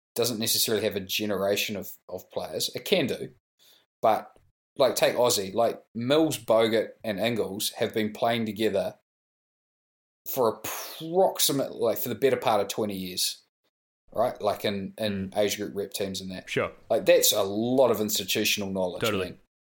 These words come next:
Speaker 1: That's so much. And the States can never have that because they're always gonna have this revolving door of players.
Speaker 2: Yeah, I, and I, I guess the, the downside of that, looking at Serbia, is they've clearly had, uh, like, a consistent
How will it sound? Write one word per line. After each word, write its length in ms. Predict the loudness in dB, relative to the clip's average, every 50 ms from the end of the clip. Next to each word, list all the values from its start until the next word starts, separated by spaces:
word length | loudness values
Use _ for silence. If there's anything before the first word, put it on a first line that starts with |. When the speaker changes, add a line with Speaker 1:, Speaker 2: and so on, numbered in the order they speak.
| _ _
Speaker 1:
That's 180 | 0 2 4 4
so 380 | 6 6 6 6 6 6 6
much. 320 | 4 2 0 -2 -4 -6 -2
And 140 | -2 0 2
the 40 | 2
States 400 | 2 4 4 4 2 4 2 -2
can 460 | -2 -2 -2 -2 0 0 0 0 0
never 300 | 2 2 2 4 2 2
have 300 | 2 0 -2 -2 -2 -2
that 240 | -4 -4 -4 -6 -8
because 340 | -10 -10 -6 -4 -2 -2 2
they're 140 | 2 0 0
always 400 | 0 0 0 2 4 4 2 2
gonna 240 | 0 0 0 2 2
have 120 | 0 0
this 160 | 0 -2 -2
revolving 540 | -2 -2 -2 0 0 0 0 0 0 -2 -4
door 240 | -4 -4 -6 -6 -6
of 140 | -8 -10 -12
players. 420 | -10 -4 -2 -2 -2 -2 -4 -10 -12 _ _ _ _ _ -20 -20 -20 -20 _ -20 -20 _ _ _ _ _ _ _ _ -20 -20 -20 -20 -20 _ _
Speaker 2:
Yeah, 340 | _ -2 0 2 2 2 2
I, 40 | 2
and 140 | 0 0 0
I, 180 | 0 2 2 0
I 40 | 0
guess 280 | 0 -2 -2 -2 -4
the, 640 | -4 -2 0 0 2 2 2 2 2 2 0 -2 -4 -6 _ _ _ _ _ _ _ _ -8
the 100 | -6 -6
downside 560 | -2 -2 0 0 0 0 0 0 0 0 0
of 100 | 0 0
that, 180 | 0 0 0 0
looking 260 | -4 -6 -6 -4 -4
at 140 | -4 -4 -4
Serbia, 680 | -8 -4 -2 0 0 0 0 0 0 0 0 0 -2 -4 -4
is 200 | -6 -6 -2 -2
they've 220 | -2 -2 -2 -4
clearly 320 | -4 -4 -4 -2 0 0
had, 360 | 0 2 2 2 0 -2 -4 -10
uh, 480 | -10 -6 -4 -4 -2 -2 -2 -4 -6 -4
like, 200 | -4 -4 -4 -2
a 80 | -4 -4
consistent 800 | -4 -4 -8 -8 -6 -6 -6 -4 -6 -4 -4 -4 -4 -4 -6 -10